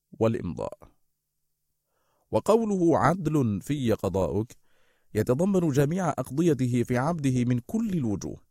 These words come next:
من صحة وسقم وغنى وفقر ولذة وألم وحياة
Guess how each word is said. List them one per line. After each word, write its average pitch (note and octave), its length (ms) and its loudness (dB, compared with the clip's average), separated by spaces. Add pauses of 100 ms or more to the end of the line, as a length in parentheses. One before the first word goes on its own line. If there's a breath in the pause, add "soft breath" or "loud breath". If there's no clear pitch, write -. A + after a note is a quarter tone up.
(120)
من F#2 120 -6
صحة A2 440 -6
وسقم C3 500 -4 (180)
وغنى A2 360 -2
وفقر C3 580 -4 (100)
ولذة D#3 600 0
وألم F2+ 500 -2
وحياة C#3+ 480 -2